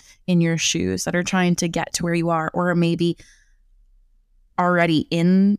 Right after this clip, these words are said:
your shoes, but are struggling with C R M and struggling with mental health on the road.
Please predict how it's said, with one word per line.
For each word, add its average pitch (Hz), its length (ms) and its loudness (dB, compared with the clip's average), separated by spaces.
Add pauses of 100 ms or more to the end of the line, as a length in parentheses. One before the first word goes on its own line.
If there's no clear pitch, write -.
(140)
your 214 200 2
shoes, 226 440 0
but - 260 -4
are 165 120 -2
struggling 160 520 -2
with 156 120 -2
C - 200 -2
R 151 180 0
M 147 180 0
and 151 140 0
struggling 165 360 -2
with 160 140 -2
mental 156 300 -2
health 156 280 -4
on 82 120 -4
the 82 100 0
road. 82 400 -2